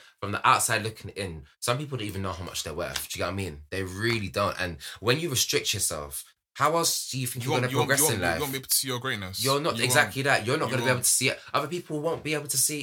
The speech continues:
Speaker 1: either. Do you get what I'm saying? Because it's with, with what you're doing, you know? So you really, just imagine, you know, you get yourself into a relationship. As much as you wanna be able to, you know, look after that, um, that guy or that girl or whatever, you need to be able to look after yourself.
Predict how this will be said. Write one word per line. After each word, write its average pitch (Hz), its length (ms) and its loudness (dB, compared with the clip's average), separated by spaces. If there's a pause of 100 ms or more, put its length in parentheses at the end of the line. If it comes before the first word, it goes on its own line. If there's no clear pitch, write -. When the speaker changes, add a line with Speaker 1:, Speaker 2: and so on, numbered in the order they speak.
(140)
Speaker 1:
either. 98 320 -2
Do - 40 -4
you 104 60 -2
get 135 60 2
what 127 80 4
I'm 127 60 -2
saying? 143 240 2
Because 101 180 -8
it's 92 100 -4
with, 104 220 -10
with 101 160 -8
what 127 140 0
you're 104 120 -2
doing, 101 400 -2 (240)
you 90 120 -6
know? 95 260 0 (160)
So - 160 0
you 117 180 -2
really, 135 260 -2 (200)
just 147 180 4
imagine, 120 600 2 (180)
you 120 100 0
know, 92 420 2
you 107 140 -4
get 104 200 0
yourself 110 360 0
into 120 240 0
a 104 40 0
relationship. 92 580 -2
As 98 100 -4
much 127 220 2
as 120 160 -2
you 120 100 -2
wanna 113 320 0 (180)
be 107 100 0
able 98 180 0
to, 90 360 0
you 98 120 -4
know, 82 260 -4 (160)
look 95 160 -4
after 104 320 0
that, 73 260 -6
um, 90 220 0
that 90 220 -4
guy 95 180 0
or 87 140 -4
that 82 180 -6
girl 98 200 0
or - 20 -2
whatever, 73 580 -6
you 101 80 -8
need 117 160 -6
to - 140 -2
be 110 100 -6
able 110 140 -4
to 107 100 -6
look 107 120 -6
after 110 260 -4
yourself. 101 640 -2